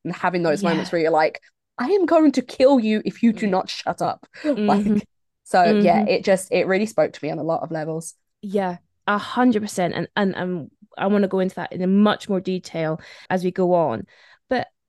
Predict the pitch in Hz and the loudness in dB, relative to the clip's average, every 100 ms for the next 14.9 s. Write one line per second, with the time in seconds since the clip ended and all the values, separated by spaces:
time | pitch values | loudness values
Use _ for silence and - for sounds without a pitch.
0 | _ _ _ 254 269 403 - _ 311 - | _ _ _ -4 -2 -2 -6 _ -6 0
1 | 311 - 220 190 - 196 - 170 226 247 | -2 0 0 0 -2 -8 -6 -2 0 0
2 | - 170 147 147 117 202 _ _ _ 196 | -2 -6 -6 -4 -6 -8 _ _ _ -4
3 | 165 180 156 156 147 151 123 143 147 180 | -4 -4 -4 -4 -4 -6 -8 -10 -10 -10
4 | - _ _ 220 269 403 302 403 - - | -14 _ _ -4 -2 -4 -6 -8 -6 -2
5 | 440 - - 330 320 254 - - 156 147 | -2 0 -4 -6 -6 -10 -10 -8 -8 -8
6 | - _ _ 190 - - 262 - 330 330 | -12 _ _ -18 -14 -8 -6 -4 -6 -4
7 | 294 269 - 233 - - 226 226 226 220 | -2 -2 -4 -8 -10 -4 -2 0 0 -2
8 | 214 - 196 196 190 190 190 196 196 - | -4 -8 -6 -2 0 0 0 -2 -6 -10
9 | 76 78 - _ _ _ _ _ _ _ | -12 -12 -16 _ _ _ _ _ _ _
10 | - 208 - 277 277 254 - 233 226 202 | -2 0 -2 -4 -2 -2 -2 -2 0 -2
11 | 196 170 160 156 80 80 185 - 202 220 | -4 -4 -4 -4 -6 -8 -10 -2 0 0
12 | 202 190 185 180 277 285 233 226 202 151 | -2 -2 -4 0 -2 0 0 -2 -4 -8
13 | - 202 190 - 190 190 - 247 240 - | -6 -6 -8 -8 -8 -8 -4 -2 -2 -8
14 | 202 185 185 180 180 - 202 175 | -14 -10 -10 -10 -10 -6 -4 -4